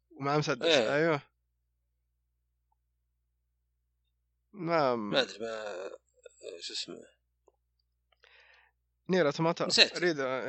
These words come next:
Speaker 1: نير أوتوماتا فوكس. ما، ما في خلاص، ما، ما، ما أقدر. <laughs> مشكلة قبل كم يوم كان يطلع لي اقتراح. وش كان المقطع؟ آه، الظاهر ويتشر. ب-، بدور عليه، ما
Speaker 2: هو
Speaker 1: أتكلم.
Speaker 2: م-، م-، متل جير، متل جير واجد،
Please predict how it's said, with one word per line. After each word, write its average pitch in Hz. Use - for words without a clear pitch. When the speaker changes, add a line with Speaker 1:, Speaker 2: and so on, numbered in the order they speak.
Speaker 1:
نير 147
أوتوماتا 143
فوكس. -
ما، 123
ما 110
في -
خلاص، -
ما، 101
ما، 127
ما 127
أقدر. 113
<laughs> -
مشكلة 294
قبل 254
كم 302
يوم 285
كان 208
يطلع 185
لي 160
اقتراح. 156
وش 233
كان 339
المقطع؟ 233
آه، 214
الظاهر 185
ويتشر. -
ب-، 240
بدور 240
عليه، 139
ما 143
Speaker 2:
هو 233
Speaker 1:
أتكلم. 175
Speaker 2:
م-، 147
م-، 208
متل 202
جير، 226
متل 190
جير 196
واجد، 123